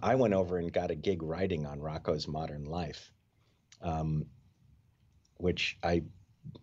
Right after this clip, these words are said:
just basically lied my way into. Uh, <laughs>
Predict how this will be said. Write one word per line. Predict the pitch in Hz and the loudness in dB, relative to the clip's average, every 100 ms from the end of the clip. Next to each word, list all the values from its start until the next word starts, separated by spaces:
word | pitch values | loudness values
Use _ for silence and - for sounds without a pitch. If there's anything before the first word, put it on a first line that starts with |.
| 117 | 0
just | 104 90 | 2 4
basically | 101 87 - 87 80 | 4 4 4 0 0
lied | 78 78 80 80 | 0 0 0 -2
my | 78 76 | -2 -2
way | 78 76 76 | 0 0 0
into. | 76 76 71 - - _ _ _ - 208 269 - | -2 -2 -4 -6 -18 _ _ _ -8 -4 -2 0
Uh, | 240 | 0
<laughs> | 247 | -4